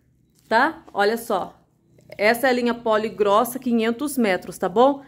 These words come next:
Vou mostrar duas cores para vocês, que são as duas cores que eu tenho aqui, laranja e branco. Mas eu tenho uma aberta aqui, ó, pra mostrar para vocês, tá? Olha só. Tá vendo?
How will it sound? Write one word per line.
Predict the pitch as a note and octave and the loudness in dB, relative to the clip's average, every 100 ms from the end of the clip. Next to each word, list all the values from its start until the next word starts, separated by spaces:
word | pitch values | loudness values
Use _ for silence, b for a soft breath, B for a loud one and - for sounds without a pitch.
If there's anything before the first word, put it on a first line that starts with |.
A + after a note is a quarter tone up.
| B B | B B
Vou | - | -8
mostrar | G#3+ A3 A#3+ | -6 0 0
duas | B3 D#4 D#4 | 0 -4 0
cores | C4+ B3+ A#3+ | 2 2 2
para | - A3+ | -2 -2
vocês, | G#3 G#3 A#3+ B3 | -2 -2 -2 -2
que | - | -4
são | B3+ | -6
as | A3 | -2
duas | A#3 A#3 | -4 -2
cores | A3+ A3 G#3+ | -4 -4 -4
que | |
eu | G#3 | -4
tenho | G#3 G3+ | -2 -2
aqui, | G3+ B3 D#4 B B B | -2 -4 -4 B B B
laranja | A#3+ D4 B3 C4 B3+ C#4+ | 2 6 6 4 2 -4
e | C#4+ | -2
branco. | A#3 A3 G#3 A#3 | -2 -2 -2 -2
Mas | C#4+ | -2
eu | D#4+ | 0
tenho | E4 D#4+ | 0 0
uma | E4+ | 0
aberta | C4 C4 C4 C4 | 0 0 0 -2
aqui, | A#3+ C#4+ | -4 -2
ó, | C4+ | -2
pra | B3+ | -2
mostrar | B3 B3+ B3+ B3 C4 B B B - | -2 -4 -4 -4 -6 B B B -8
para | B3 B3 | -6 -6
vocês, | C4+ C#4+ A3 F3+ - | -8 -12 -10 -12 -10
tá? | A#3 B3+ B3 - | -8 -8 -10 -10
Olha | A3 A3+ | -2 -2
só. | A#3 G3+ E3+ - - _ _ b b b _ | 0 -2 -2 -6 -20 _ _ b b b _
Tá | F#3+ | -2
vendo? | F#3 C4 A#3+ G#3+ | 6 6 6 -4